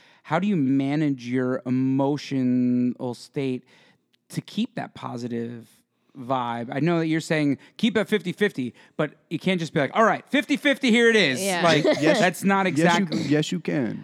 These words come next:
Speaker 3: Hold
Speaker 1: So
Speaker 3: on, hold on. Hear me out.
Speaker 1: Okay.
Speaker 3: Yes, you, yes, you can. Just not necessarily on the front zone. It's sort of like we've talked about when it comes to intuitive eating.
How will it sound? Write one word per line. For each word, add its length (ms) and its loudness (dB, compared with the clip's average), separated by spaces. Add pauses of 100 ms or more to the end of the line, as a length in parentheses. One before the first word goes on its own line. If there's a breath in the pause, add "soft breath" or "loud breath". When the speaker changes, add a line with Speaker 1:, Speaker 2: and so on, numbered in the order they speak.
Speaker 3:
Hold 180 2
Speaker 1:
So 100 6
Speaker 3:
on, 80 4
hold 180 2
on. 120 0
Hear 140 -2
me 80 0
out. 100 -4 (460 soft breath)
Speaker 1:
Okay. 160 -2
Speaker 3:
Yes, 200 -2
you, 100 -8
yes, 220 -2
you 100 -4
can. 440 -2 (360 soft breath)
Just 200 -8
not 240 -2
necessarily 480 -4
on 260 -6
the 60 -8
front 500 -12
zone. 240 -14
It's 140 -8
sort 200 -2
of 60 -2
like 180 -4
we've 140 -8
talked 240 -4
about 220 -2
when 100 -4
it 80 -8
comes 220 -6
to 100 -4
intuitive 760 -6
eating. 340 -8